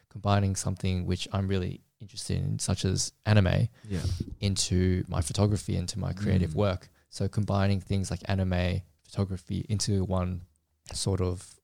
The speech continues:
Speaker 1: um, idea and concept and going out and executing it was
Speaker 2: Yeah.
Speaker 1: really, really fun for me. It's what I find that I enjoy the most,
Speaker 2: Mm,
Speaker 1: if
Speaker 2: okay.
Speaker 1: you sort of understand.
Speaker 2: Yeah, yeah, no, I get you, I get you. Do you, do you feel like you're gonna do more anime, like, adaptations?
Speaker 1: Not even just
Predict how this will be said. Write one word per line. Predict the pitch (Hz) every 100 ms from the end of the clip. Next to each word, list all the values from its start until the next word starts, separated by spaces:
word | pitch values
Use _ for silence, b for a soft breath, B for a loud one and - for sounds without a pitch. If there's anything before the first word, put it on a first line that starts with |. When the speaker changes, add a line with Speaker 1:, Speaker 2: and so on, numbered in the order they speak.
| -
Speaker 1:
um, | 95 90 90 92
idea | 92 95 95
and | 90 92
concept | 104 95 92 92
and | 95 92
going | 92 92
out | 90
and |
executing | 98 - - 104 95
it | 92 90
was | 98
Speaker 2:
Yeah. | 92
Speaker 1:
really, | 95 98 95
really | 92 90
fun | 98 107
for | 101
me. | 87 87 b b b b
It's | - -
what | 98
I | 98
find | - 92 92
that | 95 - 110
I | 101 101 113
enjoy | 101 98
the | 95
most, | 92 85 - - - _ _
Speaker 2:
Mm, | 98 127
Speaker 1:
if | 143 -
Speaker 2:
okay. | 98 95
Speaker 1:
you | - -
sort | 110 92
of |
understand. | 92 92 98 92 92 _ _
Speaker 2:
Yeah, | 127 127
yeah, | 120
no, | 110
I | 104
get | 104 101
you, | 85
I | -
get | 92 -
you. | 80 82 -
Do | 113
you, | 127
do | 120 120
you | 117
feel | 127
like | 123 127
you're | 117
gonna | 107 101
do | 92 - 95 92 90 85 87
more | 87 85 85 95 123 131 151
anime, | 98 107 107 110
like, | 104 98 - - - _ _ _ -
adaptations? | 98 101 - 104 - 123
Speaker 1:
Not | 110 160
even | 190 220
just | - 165 -